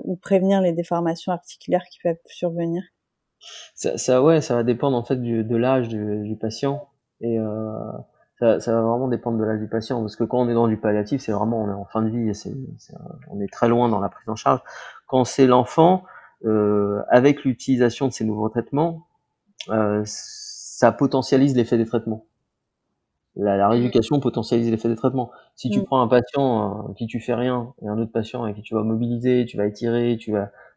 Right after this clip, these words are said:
Speaker 2: tu vas le faire travailler, eh ben, on va avoir plus d'effet de le, du traitement. Ça,
Speaker 1: Mm.
Speaker 2: ça va permettre de potentialiser son effet. Et, euh, ça, c'est vraiment spécifique au traitement et spécifique à, à la rééducation de l'enfant. Donc, tu peux avoir une amélioration aussi.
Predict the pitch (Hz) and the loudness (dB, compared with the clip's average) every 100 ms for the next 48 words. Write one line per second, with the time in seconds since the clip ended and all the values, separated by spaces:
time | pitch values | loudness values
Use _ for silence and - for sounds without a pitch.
0 | _ 110 107 - 123 - 127 120 131 196 | _ -2 -2 2 0 6 6 6 2 0
1 | - _ _ _ _ _ - 123 113 123 | -2 _ _ _ _ _ 2 4 8 8
2 | 113 110 110 107 95 117 120 131 - 147 | 10 8 6 4 2 4 4 2 0 -2
3 | 127 135 127 165 170 123 123 113 117 - | 6 4 6 6 6 4 2 2 -2 -4
4 | 139 131 127 _ _ _ _ _ _ - | -4 -4 -6 _ _ _ _ _ _ -2
5 | 113 107 107 107 104 104 110 104 117 123 | 2 4 4 2 -2 0 -2 2 2 2
6 | 123 110 113 113 - 110 127 135 123 120 | 0 -2 -2 -6 -8 -6 -6 -6 -8 -4
7 | 123 - - - - - - - _ 120 | -6 -6 -18 -16 -16 -18 -20 -20 _ 6
8 | 123 113 110 107 127 113 104 117 - 120 | 8 8 6 6 4 6 6 4 2 -2
9 | - 123 - 113 - 107 131 127 110 - | -2 -6 -2 -2 0 -4 0 -2 -2 -2
10 | 110 110 120 - 101 95 95 101 101 104 | -6 -4 -8 -4 -2 -2 -2 0 0 0
11 | 107 104 - 110 113 180 139 110 - 110 | -2 -6 -2 -2 2 4 4 0 -6 4
12 | 117 110 131 117 110 123 131 131 131 226 | 8 8 8 6 6 6 8 6 4 0
13 | 127 - | 0 -4